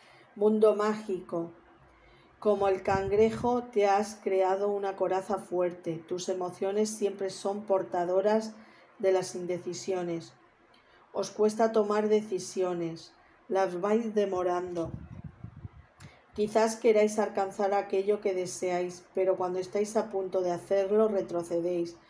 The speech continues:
por temor a no ser la decisión correcta. O las personas de vuestro entorno les cuesta confiar en vosotros. Bueno, digamos que es el mensaje de mundo mágico. Eh,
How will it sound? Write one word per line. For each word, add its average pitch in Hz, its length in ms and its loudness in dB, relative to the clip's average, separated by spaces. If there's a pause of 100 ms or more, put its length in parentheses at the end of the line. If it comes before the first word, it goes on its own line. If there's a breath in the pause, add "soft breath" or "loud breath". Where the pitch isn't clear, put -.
(320 loud breath)
por 196 220 0
temor 196 380 2
a 202 140 0
no 196 200 -4
ser 214 500 0 (380 loud breath)
la 190 140 0
decisión 185 540 -4
correcta. 175 640 -6 (800 loud breath)
O - 80 -2
las 190 160 2
personas 208 920 -4
de 190 80 2
vuestro 190 320 -4
entorno 190 500 2
les 202 200 0
cuesta 185 340 -4
confiar 185 420 -4
en 190 140 -6
vosotros. 170 720 -8 (1000 loud breath)
Bueno, 196 240 0
digamos 214 500 0
que - 140 -4
es 190 120 -6
el 190 100 -4
mensaje 185 540 -4
de 180 80 -4
mundo 175 260 -2
mágico. 226 800 -4 (1400 loud breath)
Eh, 190 800 0